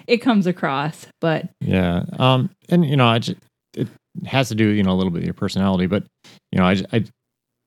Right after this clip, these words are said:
Speaker 2: just always wanted to try to hone that skill. So what I did was I actually started reading more. I actually started re-, listening to, like, uh, Zig Ziglar stuff. Um, I actually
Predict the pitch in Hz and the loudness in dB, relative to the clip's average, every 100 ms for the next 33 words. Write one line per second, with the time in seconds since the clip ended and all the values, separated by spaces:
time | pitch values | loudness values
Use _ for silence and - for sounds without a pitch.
0 | _ _ - 139 151 147 110 117 98 - | _ _ -2 2 4 4 4 2 2 0
1 | 107 95 90 98 90 - 117 98 90 120 | 0 2 2 2 2 2 0 0 0 0
2 | 117 101 95 92 85 95 95 110 107 110 | 2 0 0 -2 -2 -2 -2 -2 -2 -2
3 | - 101 85 80 95 92 90 87 85 87 | 2 0 0 -2 2 4 4 2 -2 -2
4 | 92 98 - 131 117 104 85 92 - 104 | -2 -2 2 2 2 0 0 -2 -2 -2
5 | 101 101 87 95 87 87 - - 85 82 | 0 2 2 0 -2 -2 -6 -10 -8 -6
6 | - - 85 110 92 101 92 98 95 90 | -8 -8 0 0 2 0 2 2 4 2
7 | - 90 90 - _ _ _ _ - 82 | 0 -2 -2 -4 _ _ _ _ -8 -6
8 | 78 80 90 90 87 92 82 | -4 -4 0 0 2 0 0